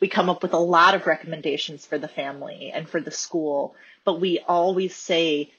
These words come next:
"This is a plan for a while. This is not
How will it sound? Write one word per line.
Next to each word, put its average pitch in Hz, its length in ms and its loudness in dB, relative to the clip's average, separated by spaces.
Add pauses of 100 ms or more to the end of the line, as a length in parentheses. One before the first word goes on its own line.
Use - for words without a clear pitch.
"This 175 200 -4
is 170 200 -2
a - 80 -4
plan 170 680 -4
for 151 260 -2
a 156 80 4
while. 147 720 0 (180)
This 185 160 -2
is 165 160 -6
not 170 560 4